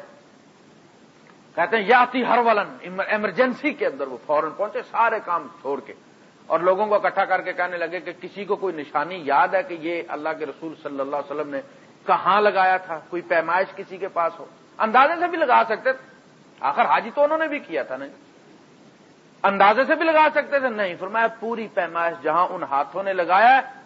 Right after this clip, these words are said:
اس جگہ کوئی خاص بات ہو۔ ایک صاحب کہنے لگے، "جی، میں نے اس کو ناپا ہوا ہے رسی کے ساتھ، اور جہاں یہ لگا ہوا تھا، وہاں میں نے گرا ماری ہوئی ہے اپنی رسی کو۔"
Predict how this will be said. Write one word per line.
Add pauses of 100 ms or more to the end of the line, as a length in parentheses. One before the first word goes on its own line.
(100)
اس
جگہ
کوئی
خاص (120)
بات
ہو۔ (2250)
ایک
صاحب
کہنے
لگے،
"جی،
میں
نے
اس
کو
ناپا
ہوا
ہے
رسی
کے
ساتھ، (1700)
اور (160)
جہاں
یہ
لگا
ہوا
تھا،
وہاں
میں
نے (100)
گرا
ماری
ہوئی
ہے
اپنی
رسی
کو۔"